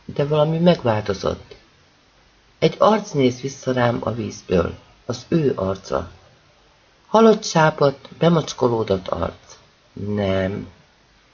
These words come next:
Elhátrálok, a kezem a törölközőt keresi vakon.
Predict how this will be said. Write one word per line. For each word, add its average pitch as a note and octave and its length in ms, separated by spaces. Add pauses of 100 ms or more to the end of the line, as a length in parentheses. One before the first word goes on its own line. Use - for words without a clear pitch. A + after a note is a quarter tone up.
(320)
Elhátrálok, D#3+ 920
a C3 120
kezem D#3+ 420
a C3 100
törölközőt C3+ 600
keresi C3 400
vakon. G2+ 480